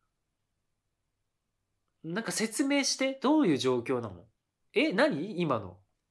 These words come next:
消えてったの何？わからないって。わからないよ。アニメしか見てない俺には。なんかあるんだろ、今のにも。あ、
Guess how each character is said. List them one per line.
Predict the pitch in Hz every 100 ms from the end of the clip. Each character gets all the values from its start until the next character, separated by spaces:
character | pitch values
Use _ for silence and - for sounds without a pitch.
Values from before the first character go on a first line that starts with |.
| _
消 | - 180
え | 165
て | 165
っ | 165
た | 139
の | 113
何？ | 110 208 - - _ _ _ _ _ _ _ _ _ _ _ _ _ _ _ _ _ _ -
わ | 196 262
か | 285 359
ら | 381 403
な | 370 233
い |
っ | 175 -
て。 | - 160 123 - - - - - -
わ | 147 226 277
か | - 453 453 466 403
ら |
な | 247
い | 190 156
よ。 | 135 110 98 -
ア | 208
ニ | 202
メ | 180
し | 175 -
か | 160
見 | 156
て | 156 139
な | 127
い | 120
俺 | 120 127
に | 123 110
は。 | 98 92 - - _
な | 156 247
ん | 262
か | -
あ | 226
る | 294
ん | 170
だ | 120
ろ、 |
今 | 120 120 107
の | 98
に | 95
も。 | 90 - _ _ _ _ _ _ _ _ _ _ _ _ _ _ _ _ _ _ _ _ _
あ、 | 220 269 320 -